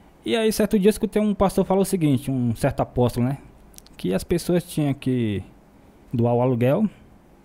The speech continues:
deixar de pagar as contas, p-, porque Deus ia prover o aluguel daquela pessoa, ia prover as contas delas. Eu falei, "Oxe, peraí, prover, cara?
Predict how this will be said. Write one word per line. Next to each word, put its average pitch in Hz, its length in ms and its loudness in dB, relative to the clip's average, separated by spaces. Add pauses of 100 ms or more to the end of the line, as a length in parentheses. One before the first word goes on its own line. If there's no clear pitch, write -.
(560)
deixar 147 300 2
de 170 80 -6
pagar 165 260 2
as 143 120 0
contas, 165 560 0 (1300)
p-, 127 80 -4 (140)
porque 143 240 4
Deus 143 380 4
ia 160 160 4
prover 156 520 4
o 135 120 0
aluguel 131 240 2
daquela 127 240 0
pessoa, 139 420 0
ia 156 160 2
prover 147 420 2
as - 120 -4
contas 135 360 0
delas. 139 400 0 (120)
Eu 151 80 -10
falei, 202 180 -4
"Oxe, 190 140 -4
peraí, 185 320 -8
prover, 104 560 -6
cara? - 340 -16